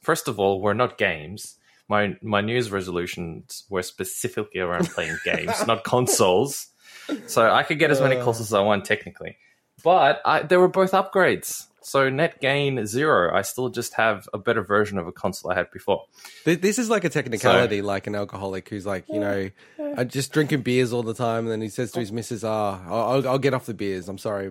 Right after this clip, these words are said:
Speaker 2: I'm sorry, love." And then starts drinking wine every night. Like, buying a, a Xbox <laughs> Series X and a Switch when you already have two other Switches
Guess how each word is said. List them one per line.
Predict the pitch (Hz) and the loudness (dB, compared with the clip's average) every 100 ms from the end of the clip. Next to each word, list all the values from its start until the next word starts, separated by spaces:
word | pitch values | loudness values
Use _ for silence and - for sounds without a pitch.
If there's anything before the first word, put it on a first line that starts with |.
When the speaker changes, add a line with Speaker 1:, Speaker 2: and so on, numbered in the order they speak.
| - - | -12 -14
Speaker 2:
I'm | 107 | -10
sorry, | 98 95 | -8 -6
love." | 90 101 - _ _ _ _ _ - | -8 -10 -12 _ _ _ _ _ -4
And | 123 | 0
then | 127 113 | 2 2
starts | 139 123 | 2 0
drinking | - 127 117 120 | 0 -4 -4 -2
wine | 110 110 | -2 -2
every | 107 101 | -2 -4
night. | 101 95 90 - _ - | -6 -8 -12 -16 _ -2
Like, | 131 127 113 - - _ _ | 2 2 -2 -10 -20 _ _
buying | 120 143 165 160 147 | 0 4 4 4 0
a, | 135 131 120 - 123 113 - _ _ | 2 4 4 0 -4 -4 -6 _ _
a | - | -4
Xbox | 147 - 160 147 | -2 0 0 0
<laughs> | - 139 | -2 -2
Series | 196 170 147 131 | 2 4 2 2
X | 156 135 147 - - - _ 170 - | 2 2 -2 -6 -14 -16 _ -12 -2
and | 190 | 0
a | 190 | 2
Switch | - 190 233 143 | 0 0 -2 0
when | 160 | 2
you | 180 | 2
already | 180 170 | 4 2
have | 156 135 | 0 -2
two | 196 175 | -2 0
other | 143 254 | 2 0
Switches | - - - - 95 - - | -2 -4 -4 -4 -4 -8 -20